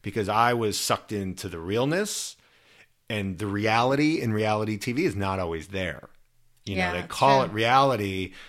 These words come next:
Speaker 1: but people are usually, that's, that's one thing that's interesting about these shows, is that you have these people who's, a lot of times they're on the show to be famous, or they're
Speaker 2: Yeah.
Speaker 1: on the show to get on T V, or they're on the show to find someone, but maybe not fall in love. But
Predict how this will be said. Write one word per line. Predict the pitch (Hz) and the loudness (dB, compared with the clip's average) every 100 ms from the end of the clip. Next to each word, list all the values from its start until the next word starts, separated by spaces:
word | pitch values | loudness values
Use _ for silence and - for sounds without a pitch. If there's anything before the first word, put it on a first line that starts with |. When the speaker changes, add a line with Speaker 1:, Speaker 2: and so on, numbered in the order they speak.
| - | -18
Speaker 1:
but | 120 | -16
people | - 151 156 147 | -8 -6 -2 0
are | 131 | 2
usually, | 127 135 123 131 | 2 2 2 0
that's, | 139 151 - | 0 -2 -8
that's | 147 160 | -8 -6
one | 143 175 | -4 -4
thing | 175 160 139 123 110 | -2 -2 -2 -4 -8
that's | 120 110 - - | -8 -8 -8 -6
interesting | 127 143 - 110 | -2 -2 -2 -2
about | 101 92 | -2 -2
these | 101 | -4
shows, | - 160 175 139 | -2 2 2 2
is | 104 | -2
that | 113 | -4
you | 110 107 | -4 -4
have | 117 127 139 113 | 0 2 2 0
these | 107 98 | -4 -4
people | - 165 180 117 95 - - - | -4 -4 -2 -4 -6 -8 -20 -8
who's, | 127 | -6
a | 120 | -2
lot | 113 156 | 2 2
of | 220 | 2
times | 143 117 110 | 0 -2 -2
they're | 95 110 - | -2 -2 0
on | 120 131 | 2 2
the | 113 | 2
show | - 120 139 165 | 2 4 2 2
to | 123 95 90 _ _ _ _ _ - | -2 -4 -10 _ _ _ _ _ -4
be | 127 120 117 107 | -2 0 0 -2
famous, | - 156 277 147 90 - | -2 0 2 0 -2 -4
or | 113 | -2
they're | 117 | 2
Speaker 2:
Yeah. | 123 | 2
Speaker 1:
on | 143 | 4
the | 135 | 4
show | - 131 127 120 | 4 4 6 4
to | 107 | -2
get | 98 135 143 139 | -2 0 0 -2
on | 113 104 | -6 -4
T | 117 113 | -4 -4
V, | 220 269 | 2 2
or | |
they're | 131 117 | 2 2
on | 139 | 0
the | 127 | 0
show | - 131 127 127 - - _ | 0 4 6 4 2 -12 _
to | - 123 117 | 0 2 0
find | 107 - 127 233 254 | 0 0 2 2 2
someone, | 190 156 143 | 2 4 2
but | 120 | 0
maybe | 95 127 160 | 0 2 2
not | 127 - | 0 -2
fall | - 117 | -2 0
in | 104 | 0
love. | 151 196 139 | 2 2 0
But | 113 | -6